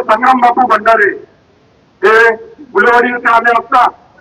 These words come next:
मी सुद्धा त्या दिवशी कीर्तनाला सुरुवातीला गेलो होतो. महाराजांचं दर्शन घेतलं. मला पुढील कार्यक्रमाला जायची घाई असल्यामुळे मी त्यांची परवानगी घेऊन पुढे निघून गेलो, परंतु मला माहित नव्हतं पराभव एवढा जिवायला लागलाय.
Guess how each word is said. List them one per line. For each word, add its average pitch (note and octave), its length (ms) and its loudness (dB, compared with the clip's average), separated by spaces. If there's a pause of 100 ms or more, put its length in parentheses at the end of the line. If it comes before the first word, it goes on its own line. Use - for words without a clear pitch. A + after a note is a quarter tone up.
मी C4 80 -4
सुद्धा C4 300 -2
त्या B3+ 180 -2
दिवशी A#3+ 320 -4
कीर्तनाला A#3 580 -2
सुरुवातीला A#3+ 800 -2
गेलो A3 200 -2
होतो. A3 200 0 (1040)
महाराजांचं A#3 600 0
दर्शन A#3 320 -4
घेतलं. A3+ 360 -4 (320)
मला G#3+ 200 2
पुढील A3+ 280 0
कार्यक्रमाला A3+ 500 0
जायची - 280 -6
घाई G3+ 220 0
असल्यामुळे G#3+ 440 -4 (340)
मी - 120 -6
त्यांची A3+ 320 -6
परवानगी A3 340 0
घेऊन G3+ 220 -4
पुढे G#3 220 -2
निघून F#3+ 240 0
गेलो, - 240 -12 (560)
परंतु G3+ 280 0
मला A3+ 220 4
माहित - 280 -4
नव्हतं B3+ 380 0 (920)
पराभव A#3 560 2
एवढा A3+ 240 0
जिवायला A3 440 -2
लागलाय. G3+ 300 -4